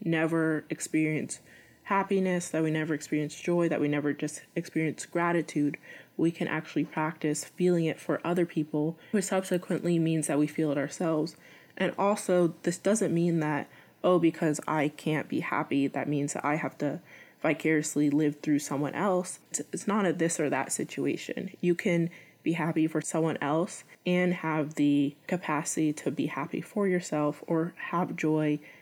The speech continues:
and practice it through other people. So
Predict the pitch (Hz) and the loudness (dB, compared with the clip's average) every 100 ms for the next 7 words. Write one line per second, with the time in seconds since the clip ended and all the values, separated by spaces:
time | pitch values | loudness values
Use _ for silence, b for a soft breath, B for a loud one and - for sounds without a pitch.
0 | B 165 160 160 160 147 - 156 - - | B 0 0 2 0 0 -2 -4 -4 -4
1 | 143 - - 165 147 - - - - - | -2 -2 -4 0 0 0 -4 -4 -4 -6
2 | - - - 147 147 | -8 -4 0 2 0